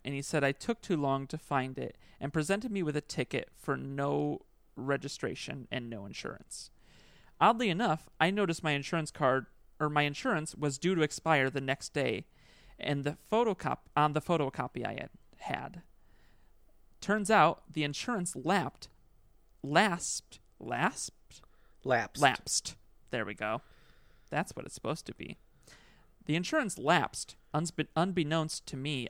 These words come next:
Speaker 1: a couple of months earlier. I must not have gotten the mail, or it was sent to the wrong address. The very next day, I got my registration and new insurance.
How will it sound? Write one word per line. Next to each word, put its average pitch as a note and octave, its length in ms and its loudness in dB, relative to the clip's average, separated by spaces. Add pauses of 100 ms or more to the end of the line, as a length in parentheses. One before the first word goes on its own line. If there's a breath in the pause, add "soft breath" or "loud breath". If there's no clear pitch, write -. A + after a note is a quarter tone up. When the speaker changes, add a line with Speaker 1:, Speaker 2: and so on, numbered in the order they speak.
Speaker 1:
a C#3 60 -4
couple E3+ 340 -2
of C3+ 100 0
months C#3 420 -4
earlier. C#3 420 -4 (840 soft breath)
I C#3 120 2
must G3+ 280 0
not G3+ 180 2
have D3+ 160 0
gotten D3+ 360 4
the C#3+ 100 -2
mail, C#3 600 0
or C#3 180 2
it - 100 -2
was C#3 100 -4
sent - 240 -2
to D#3 60 -10
the D3 80 -2
wrong C3 240 -4
address. - 540 -8 (340 soft breath)
The C#3+ 100 2
very G3+ 300 2
next A3 280 -4
day, E3+ 260 2
I C#3 100 2
got C#3+ 220 0
my C#3+ 80 0
registration C#3 840 -2
and C3+ 160 -6
new B2+ 140 -6
insurance. - 600 -10